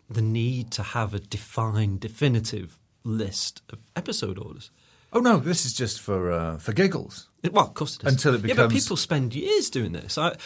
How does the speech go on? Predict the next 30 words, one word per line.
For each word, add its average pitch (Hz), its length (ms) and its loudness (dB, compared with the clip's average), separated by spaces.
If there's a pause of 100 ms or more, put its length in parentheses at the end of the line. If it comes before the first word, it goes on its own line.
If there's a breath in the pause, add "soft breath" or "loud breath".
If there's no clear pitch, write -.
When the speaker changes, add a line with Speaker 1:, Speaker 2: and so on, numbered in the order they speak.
(140 loud breath)
Speaker 1:
I, - 200 -4
I 156 120 -2
read 147 240 4
a, 147 180 4
a 123 40 0
post - 400 2
on 117 120 2
Facebook. 135 640 0 (580 loud breath)
Somebody 117 380 0
said, - 140 -2
"This 139 180 4
is 117 80 4
my 117 260 4
order. 98 260 2
What 117 260 0
do - 120 -6
you 101 60 -4
think? 92 380 -2
I've 104 140 -4
spent 110 280 -2
many 110 260 -2
years 107 320 0
curating 123 580 -4
this." 87 220 -10 (260 soft breath)
I 151 60 -8
mean, 151 120 0
fair 190 220 0
play 196 260 -6
to - 120 -10
them. 71 180 -12